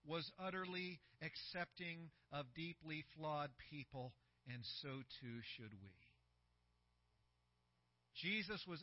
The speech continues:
utterly accepting of deeply flawed people, and so too should we be utterly accepting of deeply flawed people. You know, there are two things that I've never been able to wrap my mind around as a Christian.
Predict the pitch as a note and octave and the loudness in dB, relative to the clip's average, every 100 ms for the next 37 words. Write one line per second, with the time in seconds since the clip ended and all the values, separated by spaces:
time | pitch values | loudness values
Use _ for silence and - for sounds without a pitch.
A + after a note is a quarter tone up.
0 | - F#3+ G3+ G3+ G3 D#3+ - - G3 - | 0 2 4 4 4 2 0 2 0 0
1 | G3 F#3 F#3 C3+ F3+ F#3 - F3 - F3 | 0 0 0 0 0 0 0 -2 0 4
2 | E3+ E3 - F#3 E3 F#3 D#3 D3+ - F3 | 4 4 -2 -4 -2 -2 -2 -2 -4 -4
3 | - F3+ E3+ D#3+ E3 C#3+ D3+ C#3 B2+ - | -4 -4 -2 -2 -4 -4 -2 -2 -4 -10
4 | _ _ _ _ _ _ - C3 C3+ C#3 | _ _ _ _ _ _ -2 4 4 4
5 | C#3+ C3+ B2+ - - C3 - B2 A2 - | 2 0 0 0 -2 -2 -4 -8 -8 -12
6 | _ _ _ _ _ _ B2+ A2+ C3 B2+ | _ _ _ _ _ _ -4 0 0 2
7 | C3 A#2+ C3+ B2 A#2+ - B2+ B2+ B2+ D#3 | -2 -2 0 0 0 -2 -4 -2 -2 0
8 | E3+ F3+ D#3 C#3+ - G#3 F#3+ - D#3 B2 | 2 2 2 0 0 -4 -4 -4 -2 -2
9 | A#2+ - - - _ _ _ _ _ _ | 0 -2 -4 -8 _ _ _ _ _ _
10 | _ _ _ _ _ _ C#3+ C#3+ C#3 C#3+ | _ _ _ _ _ _ 0 2 4 2
11 | E3+ F#3 E3+ E3+ E3+ E3 - C#3+ C#3+ D3 | 2 2 0 0 -2 -4 -6 0 4 4
12 | D#3 C3 C3 C#3 C#3 C3 B2+ B2 B2 A#2 | 2 -2 0 -2 -2 -2 -2 -2 -4 -6
13 | B2+ - B2 - B2+ | -10 -10 -8 -8 -10